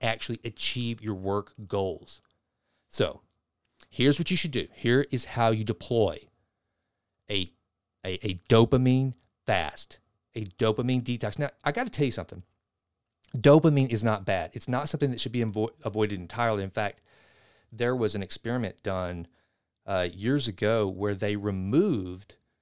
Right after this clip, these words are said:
the, uh, the part of the brain that emits dopamine in mice. And what happened was it removed all of their desire. They, they no longer wanted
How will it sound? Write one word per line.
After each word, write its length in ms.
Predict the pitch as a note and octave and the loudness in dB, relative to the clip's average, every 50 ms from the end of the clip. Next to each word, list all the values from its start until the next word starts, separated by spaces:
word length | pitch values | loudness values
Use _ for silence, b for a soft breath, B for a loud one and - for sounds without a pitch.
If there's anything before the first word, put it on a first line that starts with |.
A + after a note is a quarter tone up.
| _ _ _ _ _ _ _ _ | _ _ _ _ _ _ _ _
the, 380 | G#2+ G2+ G#2+ G#2+ G#2 G2+ G2 G2 | -8 -4 -2 0 0 0 0 0
uh, 200 | G2+ F#2+ F#2+ F#2+ | 0 0 0 -2
the 100 | F#2 F#2 | -4 -6
part 280 | F2+ - - B2 B2 C3+ | -10 -6 -2 -2 0 0
of 40 | C#3 | -2
the 60 | - | -4
brain 400 | A2+ A#2 A2 A2 A2 G#2+ G#2+ G2 | -4 -2 -2 0 0 -2 -4 -4
that 200 | G#2+ G2 - - | -6 -8 -6 -6
emits 400 | G#2+ G2+ G#2 A2 A#2 - - - | -6 -4 -2 -4 -4 -6 -8 -10
dopamine 560 | G2 - G#2 G#2+ G#2+ G#2 F#2+ G2 G2 F#2+ G2 | -4 0 0 0 0 -2 -4 -4 -6 -6 -6
in 220 | G#2 G#2 G2 G2 | -6 -6 -6 -4
mice. 560 | A2 C3+ D3 - - - - - - - - - _ _ _ _ _ _ _ _ _ _ _ _ _ _ _ _ _ _ - | -4 -4 -4 -6 -8 -12 -14 -16 -14 -14 -16 -20 _ _ _ _ _ _ _ _ _ _ _ _ _ _ _ _ _ _ -2
And 320 | A#2+ A#2+ A#2+ B2 A#2+ A#2 | 0 2 2 2 2 2
what 120 | A#2+ A2 - | 0 0 0
happened 380 | - C#3 F3 G#3+ G#3 C#3+ A#2 | -2 -4 -4 -2 -2 -2 0
was 220 | A2 G#2+ G#2+ - - | 0 0 0 -2 -4
it 200 | - B2+ B2 A#2+ | -6 -6 -2 -2
removed 440 | B2 A#2 A#2+ C#3 D#3+ E3 C#3+ - - _ | -2 0 2 2 2 0 0 -4 -10 _
all 280 | A#2 A#2 B2 C3+ C#3+ C#3 | 0 2 4 4 4 2
of 160 | C3 A#2 G#2+ | 0 -2 -2
their 380 | A2+ A2 A2+ A2+ A#2 A#2+ A2 - G#2 | -2 0 0 0 -2 -2 -4 -8 -6
desire. 800 | G2+ A2 G2+ F#2+ - - G#2 C3+ G3 G#3 G#2 - - _ - _ _ _ - _ _ _ _ _ _ | -6 -4 -4 -2 -4 -2 0 0 0 0 -2 -6 -10 _ -20 _ _ _ -20 _ _ _ _ _ _
They, 120 | B2+ A#2+ | -8 -8
they 300 | A2 G#2 B2+ A#2+ B2 A#2+ | -6 -8 -4 -2 -2 0
no 140 | A#2+ C3+ C#3+ | 2 2 2
longer 280 | D3+ D3 D#3 C#3 C#3 A#2 | 4 2 2 2 2 0
wanted 720 | G2 F#2 F#2 F#2+ A2 C#3 F#3+ G3 - - G#2 D#2 - | 0 -2 -2 0 2 2 2 0 -2 -6 -10 -10 -12